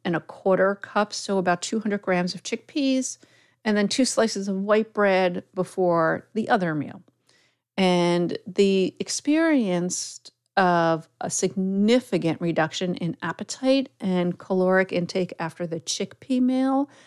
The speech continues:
as compared with the white bread. Now, another small study in the Journal of Nutrition in twenty twenty found that those who ate pretzels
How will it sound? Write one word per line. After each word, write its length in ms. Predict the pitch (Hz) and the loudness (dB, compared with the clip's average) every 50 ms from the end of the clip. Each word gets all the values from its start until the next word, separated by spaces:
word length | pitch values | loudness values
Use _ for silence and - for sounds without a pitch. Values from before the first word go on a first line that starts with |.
| _ _ _ - | _ _ _ -6
as 160 | 185 180 - | -4 -4 -4
compared 640 | - - 190 - - - 208 190 180 175 170 175 - | -6 -6 -8 -8 -4 0 2 2 2 2 0 -2 -8
with 280 | - 180 165 160 165 165 _ _ _ _ _ | -4 0 0 0 0 -2 _ _ _ _ _
the 140 | - 190 180 | -2 -2 0
white 320 | 160 - - - - _ | 0 -2 -2 -2 -6 _
bread. 260 | - - - - - - _ _ _ _ _ _ _ _ _ _ _ _ _ _ _ _ _ _ _ _ _ _ _ _ _ _ - | -10 -8 -8 -10 -14 -18 _ _ _ _ _ _ _ _ _ _ _ _ _ _ _ _ _ _ _ _ _ _ _ _ _ _ 2
Now, 160 | 233 233 240 | 2 4 4
another 300 | 240 247 269 262 294 294 | 4 4 2 2 0 0
small 320 | - - 294 277 269 254 | 0 2 2 2 2 2
study 460 | 254 - - - 247 247 240 254 254 | 0 -2 0 2 2 2 2 2 0
in 180 | 247 - 202 190 | 0 0 -2 0
the 100 | 185 175 | 0 -2
Journal 380 | 170 - 185 185 185 185 180 170 | -2 0 0 0 0 0 -2 -4
of 120 | 165 - | -4 -6
Nutrition 540 | 170 170 - - - 254 254 - 302 294 302 | -8 -8 -8 -2 -2 -2 0 0 0 0 0
in 140 | 262 220 202 | 0 -2 -4
twenty 360 | - - 185 175 165 165 151 | -4 -6 -4 -4 -4 -4 -6
twenty 540 | - - - 233 247 247 247 247 247 247 - _ _ _ _ _ _ _ | -10 -6 -2 0 2 2 2 2 0 -2 -6 _ _ _ _ _ _ _
found 340 | _ - 196 185 190 190 190 | _ 2 2 4 4 2 0
that 160 | 185 185 - | -2 -2 0
those 520 | - 220 220 226 233 247 262 285 - - - | 2 4 4 4 4 2 0 0 -2 -4 -4
who 140 | - 233 - - | -4 -4 -2 0
ate 380 | 185 180 175 - - _ _ | 0 0 0 -2 -6 _ _
pretzels 760 | - _ - 453 480 - - - 185 143 - 165 160 - | -10 _ -4 -4 -4 -2 -4 -4 -2 -2 -4 -8 -10 -14